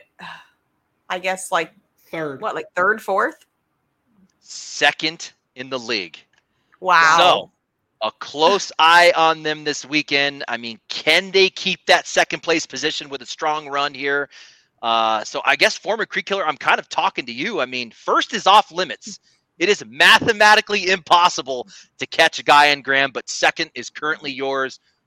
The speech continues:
Speaker 3: Go out to Chicago this weekend and protect it, and I think they can. What do you think, Trey?
Speaker 2: Bracket C sucks.
Speaker 3: Yes.
Speaker 2: <laughs> It is brutal.
Speaker 1: <laughs>
Speaker 2: I mean, look, Baldwin Renner,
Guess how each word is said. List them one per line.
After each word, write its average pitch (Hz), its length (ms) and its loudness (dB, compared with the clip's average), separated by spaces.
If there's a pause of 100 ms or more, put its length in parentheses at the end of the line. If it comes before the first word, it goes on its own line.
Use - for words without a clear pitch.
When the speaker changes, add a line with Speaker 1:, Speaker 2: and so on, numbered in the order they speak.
(260)
Speaker 3:
Go 139 160 2
out 151 180 6
to 143 60 -16
Chicago 127 440 -2
this 117 180 -16
weekend 117 260 -8
and - 60 -16
protect - 400 -6
it, 107 40 -8
and 101 80 -16
I 95 60 -12
think 104 220 -18
they 92 100 -8
can. 85 260 -12 (580)
What 123 80 -14
do 135 40 -8
you 127 60 -8
think, 117 200 -6
Trey? 85 180 -10 (1160)
Speaker 2:
Bracket 214 380 -2
C 202 320 -8
sucks. - 840 -10 (240)
Speaker 3:
Yes. 175 440 2
Speaker 2:
<laughs> - 20 -12
It 277 440 4
is 330 220 0
brutal. 403 720 4 (200)
Speaker 1:
<laughs> - 220 -16
Speaker 2:
I 185 220 0
mean, 180 300 -4
look, 180 320 -4 (580)
Baldwin 202 540 -2
Renner, 160 560 -6